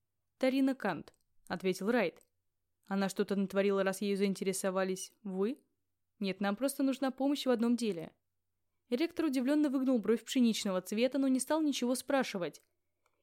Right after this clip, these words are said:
И вновь потянулись тягостные минуты ожидания, когда все-таки раздался неуверенный стук.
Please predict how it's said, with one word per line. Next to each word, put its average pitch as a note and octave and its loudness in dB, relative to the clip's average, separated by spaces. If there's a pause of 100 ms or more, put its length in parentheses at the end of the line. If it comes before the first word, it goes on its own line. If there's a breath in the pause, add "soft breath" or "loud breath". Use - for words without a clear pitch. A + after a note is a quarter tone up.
И G#3 -2
вновь G3 0
потянулись C#4+ 0
тягостные C#4 0
минуты G#3 2
ожидания, G#3 0
когда F#3+ -2
все-таки A3 -2
раздался C4+ 0
неуверенный G3+ 0
стук. - -6